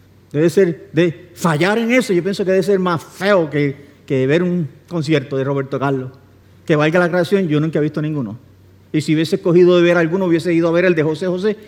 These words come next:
y nunca lo fui a ver. Y no tengo problema con eso, pero nunca lo hice, no es, no es, no está en mi modo. Ok, volviendo al pasaje. Dice, Primera Corintios capítulo once, del verso veinte, veintisiete al treinta y dos, dice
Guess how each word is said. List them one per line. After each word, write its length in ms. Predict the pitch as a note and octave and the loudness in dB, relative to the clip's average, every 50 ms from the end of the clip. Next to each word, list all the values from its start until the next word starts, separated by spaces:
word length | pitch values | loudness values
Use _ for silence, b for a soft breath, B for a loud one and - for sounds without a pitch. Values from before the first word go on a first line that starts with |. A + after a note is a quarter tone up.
| B B | B B
y 100 | C#3 C#3 | -4 -2
nunca 280 | D3 E3+ F3+ D3 - D#3 | -2 -2 -4 -4 -4 -4
lo 100 | D3+ C#3 | -4 -4
fui 100 | D3 D3+ | -4 -4
a 60 | C#3 | -4
ver. 260 | A#2 F2 - - - - - _ b b b b b b b b b b b _ _ _ - | -4 -6 -8 -12 -18 -20 -20 _ b b b b b b b b b b b _ _ _ 0
Y 120 | G#3+ G3+ | 2 4
no 120 | F#3 F#3 F3 | 4 4 4
tengo 240 | F#3+ F#3 F#3 F#3+ E3+ | 2 2 0 0 0
problema 300 | F#3 F#3 F3+ F3+ F#3 E3 | 2 2 2 2 0 0
con 100 | G3+ G#3+ | -2 -2
eso, 140 | A3 - G#3+ | -2 -2 -2
pero 140 | D#3+ D#3 D#3 | -4 -2 -2
nunca 200 | F#3 G#3 G#3 A#3+ | -2 -2 0 0
lo 60 | A3+ | 0
hice, 140 | G#3 - F3 | 0 0 0
no 100 | D#3+ F#3+ | 0 0
es, 60 | G#3 | 0
no 220 | A3 G#3 F3+ F3 G3 | 0 -2 -2 -2 -2
es, 120 | G#3+ F#3+ - - | -2 -4 -6 -6
no 140 | F#3 E3+ | -6 -6
está 160 | F#3 - - A#3 | -4 -2 0 0
en 80 | A3+ | 0
mi 100 | A3 F#3+ | 2 0
modo. 380 | E3 D#3+ E3+ E3 D3 C3 B2+ - - - - b b b b b b b b b b b _ _ _ - | 0 0 0 0 -2 -4 -6 -10 -16 -20 -20 b b b b b b b b b b b _ _ _ -2
Ok, 180 | - C4 C4 B3 F#3 D#3 C#3 - - - - - - - - - - - - _ _ _ _ _ - - - | -2 0 2 2 0 0 -4 -8 -14 -20 -20 -20 -20 -20 -20 -20 -20 -20 -20 _ _ _ _ _ -20 -8 -2
volviendo 440 | C3 D#3+ D#3 F3+ A3 A3 A3 G#3+ | 0 2 4 4 2 2 2 2
al 80 | G#3+ G#3 | 2 2
pasaje. 480 | G#3+ G#3+ G3+ - F#3+ F3+ D#3+ C3+ B2 B2 - - - - - - - _ _ _ - - _ - | 2 0 0 0 0 0 0 -2 -4 -6 -12 -18 -20 -20 -20 -20 -20 _ _ _ -20 -8 _ 2
Dice, 360 | B3 C#4 A3 G3 D#3+ C3+ C3 - - - - - - - _ _ _ - _ _ _ _ | 2 2 4 2 0 -2 -2 -8 -18 -20 -20 -20 -20 -20 _ _ _ -20 _ _ _ _
Primera 260 | - F3+ F#3+ G#3 A3 G#3+ | 0 2 4 4 4 2
Corintios 300 | G#3+ A3+ A3+ A3+ A3+ A3+ | 2 2 2 2 2 2
capítulo 320 | - - G#3 G#3 G#3 A3 A#3 | 0 0 0 2 2 2 2
once, 160 | A#3+ - B3 | 2 2 2
del 100 | A3 G3 | 2 4
verso 280 | F#3 G3+ F#3 F3 A3 G3+ | 4 2 2 2 2 2
veinte, 280 | G3 G3+ G3 - - - | 2 0 0 -2 -4 -2
veintisiete 540 | F3+ F#3+ G3 F#3+ G3+ F#3 - G#3+ G#3 G#3 | 0 0 0 0 -2 -2 0 0 2 2
al 80 | G#3+ G#3 | 2 0
treinta 320 | - G#3+ A3 G#3+ G#3+ A3+ | 2 0 0 2 2 2
y 20 | A#3+ | 4
dos, 120 | C4 B3+ | 4 4
dice 300 | A#3 A#3+ F#3+ G#3 E3+ C#3+ | 2 2 2 2 0 0